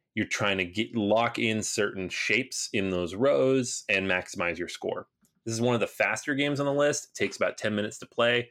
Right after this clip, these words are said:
Fairly straightforward. I, I like it quite a bit just because it is so straightforward and quick.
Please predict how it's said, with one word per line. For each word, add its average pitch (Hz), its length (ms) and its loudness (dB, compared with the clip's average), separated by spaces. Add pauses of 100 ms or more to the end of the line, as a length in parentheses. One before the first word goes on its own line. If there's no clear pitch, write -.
Fairly 220 300 0
straightforward. 185 920 0 (180)
I, 180 220 4
I 151 80 4
like 185 220 2
it 160 40 -6
quite 160 200 2
a 127 40 0
bit 127 200 2
just - 160 -4
because 104 340 -2
it 117 80 2
is 131 160 0
so 135 120 0
straightforward 131 580 0
and 120 100 -4
quick. 139 320 -2